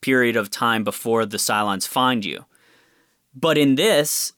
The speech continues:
it's just called thirty-three, excuse me. The episode's just thirty-three, and it is season one, episode one. You could literally watch this episode and nothing else, and I think it'd be totally worth it.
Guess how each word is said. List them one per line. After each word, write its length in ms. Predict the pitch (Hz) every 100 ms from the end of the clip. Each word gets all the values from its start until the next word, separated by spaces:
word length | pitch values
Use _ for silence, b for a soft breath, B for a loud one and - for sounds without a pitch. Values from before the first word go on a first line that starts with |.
| -
it's 200 | 151 -
just 200 | 214 196
called 260 | 175 143 -
thirty-three, 520 | 131 104 - 101 71
excuse 400 | - - 82 -
me. 80 | 82
The 120 | 104
episode's 380 | 107 101 90 -
just 240 | 98 -
thirty-three, 400 | 104 92 - 92
and 140 | - 143
it 120 | 139
is 140 | 147
season 380 | - 139 131 117
one, 180 | 107 98
episode 420 | 95 98 - 90
one. 220 | 87 - - B B B
You 200 | 202 311
could 140 | 349
literally 360 | 220 226 202 156
watch 280 | 127 120 -
this 320 | 101 131 -
episode 500 | 117 113 117 139 143
and 160 | 110 107
nothing 320 | 107 - 104
else, 200 | 98 95
and 180 | 104 104 101
I 100 | 95
think 200 | 107 98
it'd 200 | 95 92
be 100 | 95
totally 400 | - 101 87 82
worth 240 | - -
it. 160 | -